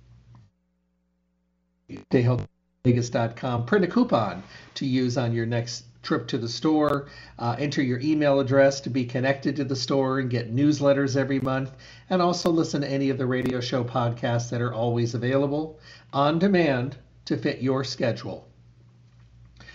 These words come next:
If you call the store at eight seven seven, two four nine four, eight seven seven, twenty-four ninety-four, you can schedule curbside service, mail order services. They can tell you what's available for you to choose from.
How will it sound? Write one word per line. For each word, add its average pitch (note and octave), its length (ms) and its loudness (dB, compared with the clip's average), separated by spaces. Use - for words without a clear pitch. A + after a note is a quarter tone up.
If D#3 180 4
you D3+ 80 6
call F3+ 280 4
the E3 100 2
store A2 400 -4
at A2+ 160 -4
eight B2+ 240 -2
seven A#2 340 -2
seven, A#2 360 -2
two A#2+ 180 -6
four A#2 260 -4
nine A2 300 -6
four, A#2+ 340 -4
eight A#2+ 180 -2
seven A#2+ 300 -2
seven, A#2 380 -4
twenty-four A#2+ 720 -6
ninety-four, B2 880 0
you D3 140 4
can C#3+ 160 0
schedule C3 440 2
curbside A#2+ 640 0
service, D3 640 0
mail C#3 400 4
order C#3 220 2
services. C3+ 640 0
They B2+ 100 -2
can A#2+ 120 -6
tell B2 180 0
you B2 140 0
what's A#2+ 240 0
available C3 540 0
for - 100 -4
you B2 160 2
to A#2 100 -2
choose C#3+ 320 0
from. C#3 440 2